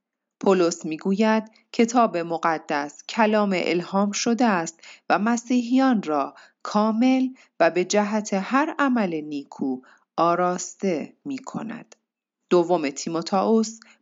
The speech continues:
باب سه آیهٔ شانزده. نه فقط شماری کار نیک، بلکه هر عمل نیکو. آه که مسیحیان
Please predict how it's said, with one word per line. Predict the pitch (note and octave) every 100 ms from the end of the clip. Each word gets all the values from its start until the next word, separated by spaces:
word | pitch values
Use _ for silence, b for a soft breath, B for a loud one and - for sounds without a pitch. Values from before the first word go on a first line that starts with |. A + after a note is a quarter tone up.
| -
باب | E3+ E3+ G3
سه | G3 - A#3 A3+ A3
آیهٔ | G3 F#3+ A3 C#4 G3+ G#3
شانزده. | - D#3 C#3+ C#3 - D3 C3+ _ _ _ _ _ C4
نه | D#4+
فقط | F4 B3+ F#3+ D#3+ D#3
شماری | - - E3+ E3 D#3+ D3+
کار | D3 - D#3+ D3
نیک، | C#3+ C#3+ - - _
بلکه | F3+ G3+ G3+ - G#3+ G#3+ B B B
هر | - B3 A#3+ A#3 -
عمل | F#3 G3 F#3 C#3+
نیکو. | C#3 C#3+ C#3 - - C3+ C#3 _ _ _ _ _
آه | - F#3 F3+
که | -
مسیحیان | F3 E3+ F#3+ A3 G3+ A3 A3+ A3